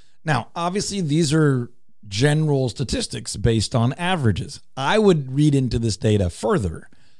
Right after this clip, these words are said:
and I would say this. Sadly, home ownership is becoming a, an opportunity of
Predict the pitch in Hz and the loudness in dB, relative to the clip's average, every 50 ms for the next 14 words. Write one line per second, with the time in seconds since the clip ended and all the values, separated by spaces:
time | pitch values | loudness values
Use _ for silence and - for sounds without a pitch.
0 | - - - - - - 117 113 110 104 104 104 - - 110 95 85 92 - - | -20 -20 -20 -20 -10 -4 0 0 2 2 2 0 2 2 2 2 2 0 -4 -8
1 | - - - - - - - - - - - - - - - - - - - - | -12 -16 -18 -20 -20 -20 -20 -20 -20 -20 -20 -20 -20 -20 -20 -20 -20 -20 -20 -20
2 | - - - - - - - - - - - - - - 139 131 135 139 120 98 | -20 -20 -20 -20 -20 -20 -20 -20 -18 -14 -10 -8 -4 -2 -2 0 0 -2 -2 -2
3 | 92 90 - 143 - - - - - - 135 139 143 143 143 139 139 131 - - | -4 -4 -6 -10 -14 -14 -18 -20 -8 -2 0 0 2 2 2 2 0 0 0 0
4 | 135 127 123 - - - - - 131 131 139 139 123 117 - 131 131 131 - - | 2 0 0 0 -4 -8 -2 2 4 4 4 4 2 0 -2 0 0 0 2 2
5 | 123 110 104 104 104 104 113 - - - - - - 113 107 104 101 101 98 101 | 2 4 4 4 4 2 0 -2 -8 -16 -20 -8 -2 0 0 2 2 2 2 0
6 | 98 104 - - 113 104 110 - - 117 120 127 - 151 143 - - 143 123 113 | 0 -2 -4 -4 -4 -4 -4 -4 -4 -4 -4 0 0 0 0 2 2 2 4 4
7 | 107 101 104 98 95 95 92 - - - - - - - - - - - - 139 | 4 4 4 2 2 0 -2 -6 -12 -20 -20 -20 -20 -20 -20 -20 -20 -6 -2 0
8 | 127 110 90 90 101 117 127 127 - | 0 0 0 -2 -4 -4 -6 -8 -12